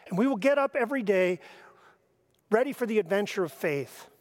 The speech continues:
which means going out into a world where there are lots of scary things, where we are generally afraid, genuinely afraid of many, many things,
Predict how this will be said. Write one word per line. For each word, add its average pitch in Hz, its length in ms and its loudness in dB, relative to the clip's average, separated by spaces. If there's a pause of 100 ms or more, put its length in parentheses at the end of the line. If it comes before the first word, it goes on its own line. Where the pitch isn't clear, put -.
(880)
which - 180 -4
means 208 200 2
going 269 340 2
out 240 160 4
into 226 300 0
a 247 40 4
world 185 440 2
where 175 140 2
there 175 160 2
are 180 120 4
lots 190 380 0
of 262 80 -6
scary 240 400 0
things, 147 400 -2
where 165 120 2
we 247 200 2
are 170 120 0
generally 269 640 0
afraid, 165 640 0
genuinely 208 640 0
afraid 156 340 -4
of 143 80 -6
many, 233 240 2
many 240 220 0
things, 139 440 -6